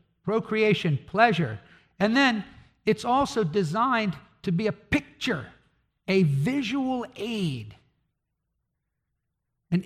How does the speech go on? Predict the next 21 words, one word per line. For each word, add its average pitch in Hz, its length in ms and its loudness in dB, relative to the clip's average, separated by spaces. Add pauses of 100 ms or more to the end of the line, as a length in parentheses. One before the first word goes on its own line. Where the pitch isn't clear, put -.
image 262 420 2
that 190 140 0
we 185 120 -2
can 180 180 0
learn 254 440 0
something 165 360 -4
from. 135 260 -4
So 175 200 -2
in 170 100 4
Ephesians 226 540 -2
chapter 196 360 0
five, 175 480 2
Paul 165 160 2
says, 143 300 -2 (400)
"Husbands, 180 520 0 (240)
love 220 340 -6
your 226 180 -4
wives 170 800 -2 (640)
just - 320 -8
like 185 340 -4
Christ 196 640 -6